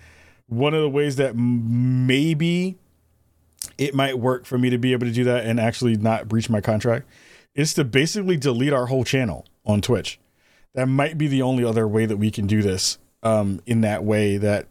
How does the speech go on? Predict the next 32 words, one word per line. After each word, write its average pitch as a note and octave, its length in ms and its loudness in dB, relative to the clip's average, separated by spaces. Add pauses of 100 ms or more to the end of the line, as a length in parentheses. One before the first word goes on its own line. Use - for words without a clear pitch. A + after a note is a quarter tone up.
(140)
that G#2 160 2
is, G2+ 320 2
uh, F2 500 0 (920)
potentially A#2 600 2
a G#2+ 120 -4
way G#2+ 140 2
you G#2 180 2
can F#2+ 180 -2
do G#2 160 2
it. F#2 220 -2 (160)
Um, A2 400 0 (120)
you C#3 140 -4
can't B2 320 0
co-stream, C3 640 -2 (920)
um, A#2 520 0
unless A#2+ 440 0
you B2 180 2
are A2+ 120 0
not, A#2 440 0
you A#2+ 100 -2
can't F3 240 0
co-stream D3+ 380 0
as B2 160 0
a A2 480 0 (300)
affiliate A#2+ 600 0 (160)
or A#2 360 0
a A2 480 0 (580)
partner. G2+ 540 2 (440)
I A2+ 60 -10
found A#2 240 0
that A2+ 160 2
out, G2+ 240 -2